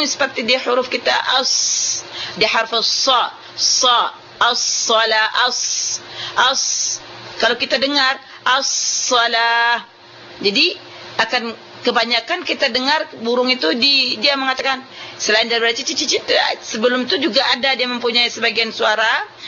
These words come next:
adalah suara safir ini. Z-,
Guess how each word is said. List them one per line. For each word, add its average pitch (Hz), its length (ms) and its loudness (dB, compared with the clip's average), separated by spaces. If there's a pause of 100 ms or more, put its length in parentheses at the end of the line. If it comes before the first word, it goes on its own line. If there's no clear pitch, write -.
(120)
adalah 208 340 2
suara 202 300 0
safir 202 400 -2
ini. 180 260 -2 (880)
Z-, 180 180 -2